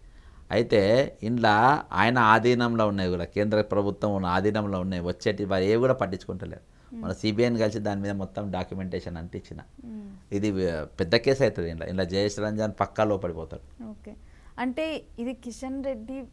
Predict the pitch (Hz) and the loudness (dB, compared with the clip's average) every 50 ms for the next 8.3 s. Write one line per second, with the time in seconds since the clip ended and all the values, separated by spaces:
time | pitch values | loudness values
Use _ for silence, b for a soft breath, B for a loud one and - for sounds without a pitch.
0 | - - 247 240 240 233 247 240 240 226 - - 214 220 226 220 220 208 143 160 | -16 -12 -10 -8 -8 -8 -8 -10 -10 -12 -14 -12 -10 -8 -8 -6 -2 2 4 6
1 | 180 185 160 - - 147 139 151 160 175 175 175 180 190 202 359 370 370 349 311 | 6 6 6 6 6 6 4 4 6 6 6 6 6 4 2 -2 -2 -4 -4 -6
2 | - - - - 233 220 240 277 294 294 285 277 285 254 240 311 311 320 311 320 | -8 -10 -10 -10 -8 -4 -4 -2 -2 0 0 0 -2 -2 -4 -4 -2 -2 -4 -4
3 | 330 277 - - - - 262 254 302 302 349 320 330 339 311 302 302 302 294 302 | -6 -8 -10 -6 -2 -2 0 0 -2 -4 -6 -2 0 0 0 -2 -4 -6 -4 -6
4 | 277 262 - 277 277 294 320 320 - - _ - - - - - - - - - | -6 -6 -6 -8 -8 -8 -10 -12 -16 -20 _ -20 -20 -20 -20 -20 -20 -20 -20 -20
5 | - - - - 139 131 - 185 151 147 151 160 175 175 - 339 202 175 170 175 | -20 -14 -8 -6 -4 -2 0 0 2 2 2 2 2 2 4 6 6 6 6 6
6 | 185 180 156 123 98 98 110 127 127 123 - 117 113 - - 135 131 147 147 147 | 4 4 4 4 4 2 0 -2 -4 0 2 2 2 2 -2 -2 2 4 4 4
7 | 147 143 135 127 110 107 107 110 139 147 147 143 139 147 139 135 131 107 - 135 | 4 4 2 2 2 2 2 2 0 0 0 -2 -2 -2 -2 -2 -2 -2 -2 -2
8 | 139 139 139 139 160 | -2 -4 -6 -8 -12